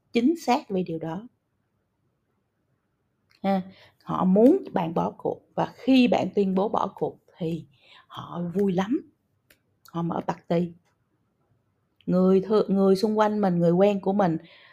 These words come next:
thì sao? Thì buồn bã lắc đầu, rồi bỏ đi lo chuyện của họ. Cuộc đời của họ còn quá nhiều vấn đề. Còn đám đông hả?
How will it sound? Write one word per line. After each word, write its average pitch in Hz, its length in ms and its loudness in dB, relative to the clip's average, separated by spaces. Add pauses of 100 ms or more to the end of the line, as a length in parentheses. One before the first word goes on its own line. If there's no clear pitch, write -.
(120)
thì 175 260 2
sao? 202 380 2
Thì 170 160 -2
buồn 170 300 -4
bã - 260 -4
lắc 214 260 -4
đầu, 160 280 -6 (520)
rồi 156 140 -4
bỏ - 260 -6
đi 185 240 -2
lo 175 200 -2 (100)
chuyện 170 240 -4
của 170 120 -2
họ. 165 420 -6 (280)
Cuộc - 180 -6
đời 156 240 0
của 180 100 -4
họ 175 300 -2
còn 156 160 -6
quá 180 120 -2
nhiều 196 220 -2
vấn 180 200 -4
đề. 175 140 -6 (680)
Còn 165 200 -6
đám 240 280 2
đông 214 300 4
hả? 196 280 -2